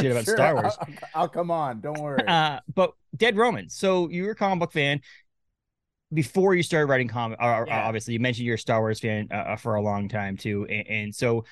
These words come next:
Speaker 1: how did you go from being a pop culture fan to writing a comic book in the first place? How did that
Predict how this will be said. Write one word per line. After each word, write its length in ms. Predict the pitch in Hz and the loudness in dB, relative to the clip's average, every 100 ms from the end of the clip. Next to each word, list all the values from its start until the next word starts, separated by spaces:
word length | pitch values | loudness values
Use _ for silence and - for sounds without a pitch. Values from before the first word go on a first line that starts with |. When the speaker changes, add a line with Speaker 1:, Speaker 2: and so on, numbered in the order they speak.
| - - | -20 -8
Speaker 1:
how 340 | 151 185 214 | -2 0 0
did 540 | 170 185 180 156 151 - _ _ _ _ _ _ | 0 0 -2 -2 -8 -12 _ _ _ _ _ _
you 300 | 143 117 160 | -8 0 2
go 320 | 135 151 160 156 | 4 4 4 4
from 260 | 151 135 | 2 2
being 240 | 127 143 135 | 2 2 2
a 440 | 127 123 120 120 - _ _ - | 0 0 0 -4 -10 _ _ -4
pop 200 | 151 - | -2 0
culture 240 | 143 131 | -2 -2
fan 420 | 117 139 139 117 110 | -2 0 2 0 -2
to 160 | 120 | -4
writing 320 | 113 117 120 107 | 0 0 0 -2
a 60 | |
comic 280 | - 113 107 | -4 -4 -4
book 160 | 113 104 | -4 -6
in 60 | |
the 60 | 101 | -6
first 260 | - 104 - | -8 -8 -8
place? 240 | 90 - | -10 -4
How 180 | 120 139 | -2 0
did 120 | 135 | 2
that 320 | 123 120 107 | 2 0 -2